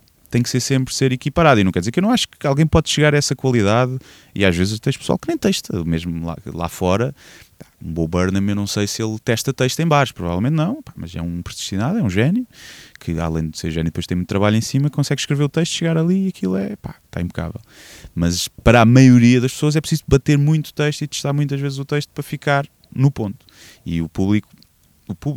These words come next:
muitos do público não sabe isso, até nem, muita gente não sabe que o texto é escrito. Muita gente pensa que nós chegamos ao palco e estamos a dizer coisas.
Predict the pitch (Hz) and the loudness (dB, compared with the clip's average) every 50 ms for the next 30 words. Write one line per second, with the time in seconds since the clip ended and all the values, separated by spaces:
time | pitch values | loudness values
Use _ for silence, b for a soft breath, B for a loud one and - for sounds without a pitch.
0 | - - 95 110 120 113 104 107 107 113 113 - 139 143 160 - 151 165 165 160 | -2 0 2 2 2 2 2 -2 -2 -2 -2 0 0 0 0 2 2 2 2 2
1 | - - 190 180 190 208 156 107 87 - 113 120 127 131 - - - 117 120 151 | 2 0 -2 0 0 -2 -2 0 0 0 2 4 2 2 0 0 -2 0 0 2
2 | 147 151 135 160 147 143 151 147 - 165 147 - 160 151 156 147 - 165 156 - | 2 2 0 0 0 0 -2 0 0 0 0 0 0 0 0 0 0 -4 -4 -4
3 | - 127 123 - _ B B B B B B B B B B - 87 82 98 95 | -6 -6 -6 -8 _ B B B B B B B B B B -4 -2 2 2 4
4 | 101 107 107 - 120 123 - - 127 - 131 127 123 - - 131 131 151 156 - | 4 4 4 4 4 4 4 2 2 2 2 2 2 2 0 2 2 2 4 2
5 | 233 - - 139 123 120 107 98 90 87 90 - - 85 - - - | 2 2 0 2 2 2 2 2 0 0 -2 -4 -6 -12 -18 -18 -20